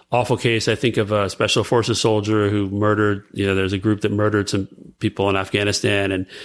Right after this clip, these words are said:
he tweeted this, uh, C G I cartoon that a nationalist artist had done in China of the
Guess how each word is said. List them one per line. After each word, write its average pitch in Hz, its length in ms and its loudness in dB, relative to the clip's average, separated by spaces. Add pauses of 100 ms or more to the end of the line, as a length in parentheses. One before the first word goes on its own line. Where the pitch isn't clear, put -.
(180)
he 120 200 0
tweeted 110 380 2
this, - 480 -2
uh, 98 200 -2
C - 280 -4
G 107 180 0
I 104 200 0
cartoon 104 580 -2
that 101 120 0
a 98 100 -2
nationalist 104 760 -2
artist 104 380 -2
had 95 100 -6
done 101 200 2
in 98 100 -2
China 101 340 0
of 95 260 -2
the 95 240 -4